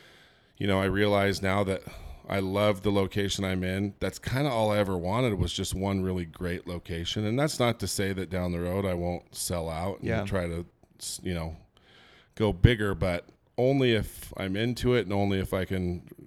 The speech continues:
Speaker 1: come very close to duplicating what we have
Speaker 2: Yeah.
Speaker 1: there now. So, but
Speaker 2: So
Speaker 1: I wanna maximize what we have there, you know, with the drive-through, with delivery, with things like that. And so,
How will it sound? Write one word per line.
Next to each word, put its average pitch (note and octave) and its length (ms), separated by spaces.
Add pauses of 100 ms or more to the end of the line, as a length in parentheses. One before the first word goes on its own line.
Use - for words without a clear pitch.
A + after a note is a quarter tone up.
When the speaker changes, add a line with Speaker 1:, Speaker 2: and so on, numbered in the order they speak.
(180)
Speaker 1:
come G2+ 300
very F#2 240
close F2+ 320
to F2 120
duplicating F2 880
what F2 220
we D#2+ 80
have E2 280 (100)
Speaker 2:
Yeah. G2+ 140
Speaker 1:
there F2+ 100
now. F2 420 (640)
So, G#2 800 (340)
but B2 280
Speaker 2:
So - 100
Speaker 1:
I C3 140
wanna C#3 320
maximize B2 640
what A2+ 100
we G2+ 120
have G2+ 260
there, D#2+ 360
you F2 120
know, F2+ 280
with F2+ 220
the - 60
drive-through, F#2 640
with F2+ 160
delivery, F2+ 640
with F2 140
things F2 260
like E2+ 160
that. E2+ 240
And F#2+ 100
so, F#2 360